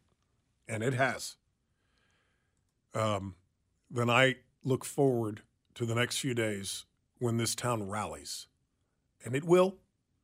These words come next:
We always do. Um,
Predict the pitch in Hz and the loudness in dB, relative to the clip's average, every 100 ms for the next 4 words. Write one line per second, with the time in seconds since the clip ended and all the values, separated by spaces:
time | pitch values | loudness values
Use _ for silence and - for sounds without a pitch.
0 | _ _ _ _ _ _ _ 131 131 139 | _ _ _ _ _ _ _ 0 2 4
1 | 151 135 143 190 175 - _ _ _ _ | 4 4 4 4 0 -8 _ _ _ _
2 | _ 135 123 110 101 98 | _ 0 2 0 -4 -12